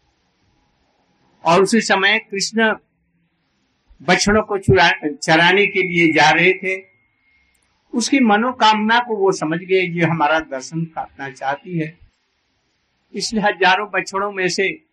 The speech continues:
एक बछड़े की पूंछ मरोड़ी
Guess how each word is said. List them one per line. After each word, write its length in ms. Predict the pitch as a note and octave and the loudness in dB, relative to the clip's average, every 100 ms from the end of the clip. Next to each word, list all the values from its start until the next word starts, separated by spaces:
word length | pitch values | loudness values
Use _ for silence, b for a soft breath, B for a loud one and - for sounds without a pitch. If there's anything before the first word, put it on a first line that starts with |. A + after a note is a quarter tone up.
| _ - | _ 2
एक 420 | F#3+ G#3 E3+ C3+ | 4 4 0 -4
बछड़े 420 | F3 F#3 - G#3+ | -2 -2 0 0
की 200 | A3 A3 | 0 -4
पूंछ 600 | E3+ _ G3+ G#3+ - - - _ _ _ _ _ _ _ _ - - _ _ _ _ _ _ - - - - _ _ - | -12 _ -2 -2 -2 -14 -18 _ _ _ _ _ _ _ _ -20 -20 _ _ _ _ _ _ -20 -20 -20 -20 _ _ -8
मरोड़ी 580 | C#3 D#3 F#3 G3+ G#3+ | 0 2 2 2 -2